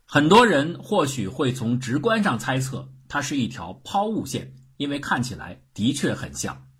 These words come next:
就连最早提出该问题的物理学家伽利略也一度是这么认为的。在一六三八年他所撰写的《两个新科学》一书当中，伽利略提到悬链线可能就是一条抛物线。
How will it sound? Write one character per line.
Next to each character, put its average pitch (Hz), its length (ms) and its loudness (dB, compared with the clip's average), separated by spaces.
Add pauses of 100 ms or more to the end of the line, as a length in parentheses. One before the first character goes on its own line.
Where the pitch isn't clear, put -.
(380)
就 202 160 2
连 185 180 6
最 196 220 4
早 95 220 -2
提 131 240 -2
出 175 160 -2
该 165 160 0
问 156 180 2
题 98 160 0
的 - 240 -2
物 120 140 0
理 95 100 2
学 95 160 -4
家 110 240 0
伽 139 220 2
利 110 80 -2
略 - 400 0
也 90 240 -10
一 104 160 2
度 135 260 2
是 - 160 -6
这 98 100 -4
么 92 120 -2
认 101 200 -2
为 78 160 -10
的。 - 260 -6 (520)
在 165 160 0
一 208 160 4
六 196 100 6
三 185 240 4
八 180 140 10
年 131 320 2
他 135 140 2
所 104 200 -2
撰 123 200 2
写 - 180 -4
的 98 220 -4
《两 92 260 -4
个 101 160 0
新 135 240 4
科 139 220 2
学》 101 200 0
一 117 120 4
书 127 180 0
当 135 220 6
中， 139 320 2 (400)
伽 175 160 8
利 143 140 8
略 117 160 6
提 98 180 -2
到 104 300 4 (160)
悬 113 240 2
链 131 180 8
线 135 320 2
可 82 300 -6
能 80 280 -8
就 123 220 0
是 82 160 -4
一 87 100 -4
条 80 260 -10
抛 98 280 -2
物 90 140 0
线。 80 340 -4